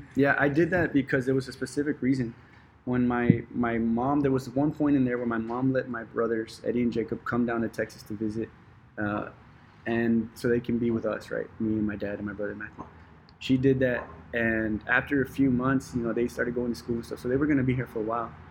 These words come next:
But after a few months, she was just sad, right? You know,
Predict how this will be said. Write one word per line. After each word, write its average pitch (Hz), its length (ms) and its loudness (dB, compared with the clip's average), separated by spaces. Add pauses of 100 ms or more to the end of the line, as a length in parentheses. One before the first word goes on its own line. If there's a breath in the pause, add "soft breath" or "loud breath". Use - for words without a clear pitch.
(120)
But 120 100 0
after 131 220 2
a - 40 0
few 135 200 2
months, 127 320 0
she - 240 -4
was - 420 -4 (400)
just - 440 -4 (180)
sad, 104 400 -2
right? 95 220 -6 (120)
You 107 60 -10
know, 104 100 -14